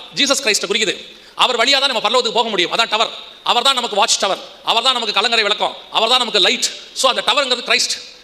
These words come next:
இவங்க என்ன பண்றாங்க? பாபேல்ல ஆல்டர்னேட் டவர் கட்டுறாங்க. ஆல்டர்னேட் டவர்னா அவருக்கு பதிலாக,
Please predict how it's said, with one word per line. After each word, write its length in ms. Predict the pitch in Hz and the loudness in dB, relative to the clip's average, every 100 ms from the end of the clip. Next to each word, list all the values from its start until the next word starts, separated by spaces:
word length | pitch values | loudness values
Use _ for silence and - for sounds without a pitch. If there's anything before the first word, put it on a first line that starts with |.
| - | -6
இவங்க 220 | 214 339 | -2 2
என்ன 160 | 311 311 | 2 2
பண்றாங்க? 360 | 285 262 226 214 | 0 0 2 2
பாபேல்ல 420 | 269 196 147 233 - | 2 2 2 0 0
ஆல்டர்னேட் 480 | 247 320 294 285 240 | 2 2 2 0 0
டவர் 200 | 220 247 | 0 2
கட்டுறாங்க. 320 | 214 170 135 - - - _ _ - | 0 -2 -4 -10 -20 -20 _ _ -2
ஆல்டர்னேட் 400 | 220 294 277 240 | 0 2 0 2
டவர்னா 220 | 220 240 | 2 2
அவருக்கு 340 | 294 233 240 196 | 2 0 0 2
பதிலாக, 380 | 226 269 202 | 4 4 0